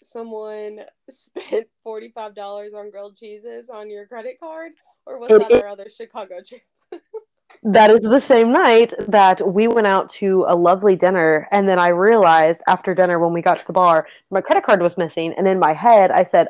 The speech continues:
Speaker 2: "Oh, no worries, I probably left it in the hotel room,"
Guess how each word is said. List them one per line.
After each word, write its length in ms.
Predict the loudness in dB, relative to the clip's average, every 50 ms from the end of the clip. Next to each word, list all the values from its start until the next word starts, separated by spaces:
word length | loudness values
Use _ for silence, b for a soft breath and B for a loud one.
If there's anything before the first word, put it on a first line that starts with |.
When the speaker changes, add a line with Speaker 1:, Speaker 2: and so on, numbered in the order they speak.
| 2
Speaker 2:
"Oh, 120 | 2 2 4
no 140 | 4 2 0
worries, 520 | 2 4 4 4 4 4 2 0 -2 -6 b b b b b
I 60 | -4
probably 240 | 0 2 4 4 4
left 300 | 4 4 2 2 2 0
it 100 | -2 0
in 120 | 0 -4
the 60 | -4 -4
hotel 420 | 0 0 0 0 2 2 2 2 4
room," 280 | 2 0 -2 -4 -8